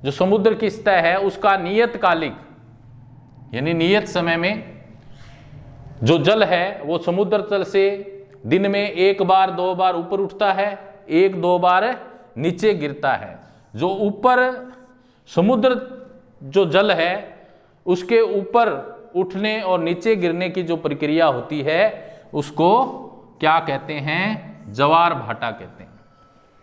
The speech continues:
तो ज्वार भाटा क्या होता है? चंद्रमा एवं सूर्य के आकर्षण के कारण दिन में एक या दो बार समुद्र तल के नियतकालिक यानी उठने या गिरने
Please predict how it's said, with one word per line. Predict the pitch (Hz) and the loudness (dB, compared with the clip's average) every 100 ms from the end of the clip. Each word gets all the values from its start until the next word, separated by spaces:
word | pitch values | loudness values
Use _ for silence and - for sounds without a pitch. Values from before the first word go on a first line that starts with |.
| _ _ _ _ - _ | _ _ _ _ -20 _
तो | 139 | 0
ज्वार | 139 165 196 214 | 4 6 6 4
भाटा | 180 180 190 | 0 0 -2
क्या | 190 | 0
होता | 185 170 185 | 0 0 0
है? | 170 185 214 214 | 0 0 -4 -6
चंद्रमा | - 185 202 214 226 | -6 -4 0 2 2
एवं | 220 202 | 0 -2
सूर्य | - 180 202 | -4 -2 -2
के | 202 185 | -2 -2
आकर्षण | 165 170 170 185 180 | -2 -2 -8 -8 -8
के | 180 | -8
कारण | 165 139 143 180 226 226 - - - _ _ - | -2 2 4 4 2 -2 -12 -20 -20 _ _ -8
दिन | 110 214 240 | 0 2 2
में | 220 | 0
एक | 202 180 220 233 190 | -4 0 2 2 0
या | 175 139 110 101 - - - 101 | 2 2 0 -4 -16 -20 -20 -4
दो | 113 196 233 | 2 4 4
बार | 196 170 165 | 2 0 -2
समुद्र | 165 185 196 196 | -6 -8 -6 -8
तल | 175 165 | -6 -8
के | 160 170 | -8 -10
नियतकालिक | 143 135 185 220 190 165 143 139 - - - - _ _ _ _ | -10 -4 -2 -2 -2 0 0 -4 -8 -18 -20 -20 _ _ _ _
यानी | 101 139 185 233 254 247 - - - - _ _ - | -4 0 2 2 0 -4 -16 -18 -20 -20 _ _ 2
उठने | 202 - 226 269 | 2 4 4 4
या | 254 220 | 4 4
गिरने | 196 196 202 | 2 0 -2